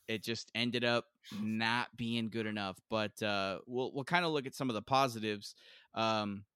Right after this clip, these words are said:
we had a lot of standout players. Aaron Donald had a great game. Goff ended up being twenty-three for thirty-two, three hundred twenty-one yards, two touchdowns,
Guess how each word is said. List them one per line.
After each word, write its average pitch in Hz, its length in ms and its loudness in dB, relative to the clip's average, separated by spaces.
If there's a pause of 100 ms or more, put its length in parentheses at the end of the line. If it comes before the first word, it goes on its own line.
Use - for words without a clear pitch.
(480)
we 120 140 4
had 165 120 8
a 165 60 6
lot 160 180 8
of 139 60 0
standout 151 520 6
players. 147 640 4
Aaron 135 200 6
Donald 143 340 4
had 147 120 2
a 127 60 2
great 120 420 0
game. 139 440 0 (420)
Goff 131 360 8
ended 139 240 2
up 139 140 2
being 135 220 2
twenty-three 143 480 0
for - 120 -10
thirty-two, 143 600 -2
three 143 200 -6
hundred 139 200 0
twenty-one 135 360 -2
yards, 131 440 2
two 147 200 -4
touchdowns, 135 680 0